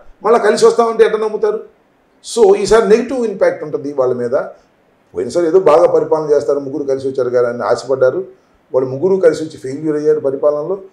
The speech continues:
కాబట్టి పరిపాలన, ఆ పరిపాలన గుర్తుపెట్టుకుంటారు తప్ప మేము ముగ్గురు కలిసాం, పోయినసారి గెలిచాం, మళ్ళీ గెలుస్తామంటే బాగానే ఉంది చూడటానికి.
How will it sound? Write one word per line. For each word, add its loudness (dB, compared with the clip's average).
కాబట్టి 0
పరిపాలన, 0
ఆ 2
పరిపాలన 4
గుర్తుపెట్టుకుంటారు 0
తప్ప 2
మేము -2
ముగ్గురు 0
కలిసాం, 4
పోయినసారి 4
గెలిచాం, 0
మళ్ళీ 6
గెలుస్తామంటే 0
బాగానే 6
ఉంది -6
చూడటానికి. -6